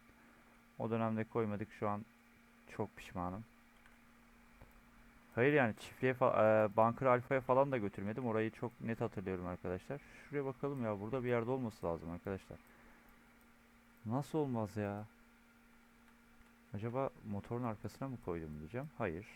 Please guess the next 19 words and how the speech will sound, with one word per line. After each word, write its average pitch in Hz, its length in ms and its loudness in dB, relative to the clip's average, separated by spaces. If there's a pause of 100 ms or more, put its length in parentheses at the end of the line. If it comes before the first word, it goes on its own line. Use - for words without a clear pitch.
(260)
Yine 113 180 -2
de 107 180 0
kontrol 104 320 -6
edeceğim 90 340 -6
arkadaşlar 80 440 -10
orayı 80 280 -8
da. 110 120 -6 (120)
Oraya 92 360 -2
da 82 100 -6
bakalım. 101 380 -8
Aklımıza 95 580 -8 (300)
soru 95 140 -4
işareti 87 440 -8
kalmasın. 82 560 -6 (880)
Sana 113 200 -6
baktık 107 360 -10
mı 90 80 -10
kardeşim? 85 520 -8 (100)
Baktık. - 320 -10